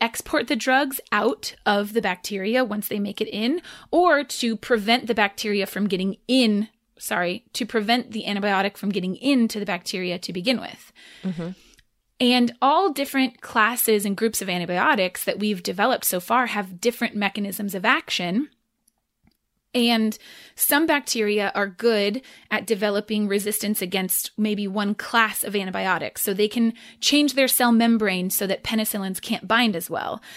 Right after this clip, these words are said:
Speaker 1: But then maybe they can't figure out a way to export it. So they
Speaker 2: Mm.
Speaker 1: can't be resistant to all antibiotics.
Speaker 2: Gotcha.
Speaker 1: It turns out that Neisseria gonorrhoeae has shown the ability to develop resistance in basically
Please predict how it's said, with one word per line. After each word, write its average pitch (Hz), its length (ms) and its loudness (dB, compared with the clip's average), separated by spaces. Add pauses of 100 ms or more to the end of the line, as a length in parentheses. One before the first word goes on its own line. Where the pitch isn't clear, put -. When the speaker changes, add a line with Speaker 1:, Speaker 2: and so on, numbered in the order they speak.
(180)
Speaker 1:
But 220 140 -2
then 220 180 4
maybe 226 280 2
they 208 180 2
can't 247 640 -2 (220)
figure 220 300 -2
out 202 100 0
a 202 60 -2
way 202 180 0
to 190 160 -2
export 165 440 -6
it. - 200 -8
So 170 340 -2 (300)
they 185 140 0
Speaker 2:
Mm. 165 80 -8
Speaker 1:
can't 220 260 -4
be 196 100 -2
resistant 180 440 -6
to - 120 -6
all 180 200 2
antibiotics. - 880 -6
Speaker 2:
Gotcha. 160 440 -12 (520)
Speaker 1:
It 196 100 -8
turns 269 320 2
out 208 360 2
that - 180 -2
Neisseria 208 840 -4 (200)
gonorrhoeae 214 760 -2
has - 260 -4
shown 254 240 2
the 320 160 0
ability 202 460 -2
to - 160 -6
develop 208 400 -2
resistance 208 640 -6
in 214 180 0
basically 226 760 0